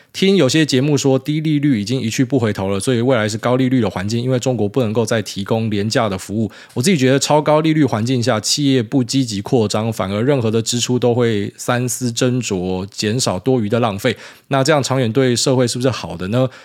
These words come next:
不会有太多fomo的投资。我是不觉得低利率的环境一去不回头啦。我觉得最终还是会走回低利率的环境啊。那你说中国的廉价服务没有了，对，但是有其他地方，有墨西哥，有东南亚，有印度，然后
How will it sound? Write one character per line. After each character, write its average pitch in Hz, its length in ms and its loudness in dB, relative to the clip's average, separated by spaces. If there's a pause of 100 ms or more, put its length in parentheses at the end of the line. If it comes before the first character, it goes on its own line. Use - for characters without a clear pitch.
(140)
不 147 120 0
会 160 180 4
有 107 140 2
太 120 240 0
多 117 240 0
fomo 127 440 0
的 92 140 -4
投 92 240 -6
资。 95 300 -8
我 113 160 -4
是 156 100 2
不 190 160 0
觉 113 220 2
得 117 240 4
低 143 220 0
利 143 140 2
率 139 140 4
的 107 100 0
环 98 160 -4
境 104 200 -4
一 98 80 -10
去 104 160 -4
不 110 140 -6
回 87 160 -8
头 69 180 -8
啦。 65 120 -10 (380)
我 127 100 0
觉 131 160 6
得 156 80 4
最 170 120 2
终 139 200 2
还 110 100 -2
是 110 80 -2
会 123 100 2
走 101 160 -2
回 92 160 -6
低 110 180 -4
利 113 100 -2
率 110 100 -4
的 92 80 -4
环 85 180 -10
境 170 200 -6
啊。 139 120 -10 (100)
那 139 100 0
你 123 80 -2
说 131 200 2
中 151 160 2
国 123 160 0
的 113 220 2 (300)
廉 120 160 0
价 120 260 2
服 104 180 -4
务 117 60 0
没 98 140 -4
有 92 80 -4
了， 82 100 -4
对， 110 160 -2
但 135 160 -2
是 127 80 0
有 104 60 0
其 - 120 -4
他 98 120 -6
地 104 100 -8
方， 95 180 -8
有 90 60 -10
墨 120 180 -4
西 101 140 -6
哥， 101 180 -6
有 90 120 -6
东 117 160 -6
南 95 180 -8
亚， 87 160 -8
有 85 100 -10
印 104 200 -6
度， 92 200 -6 (120)
然 87 120 -12
后 90 240 -8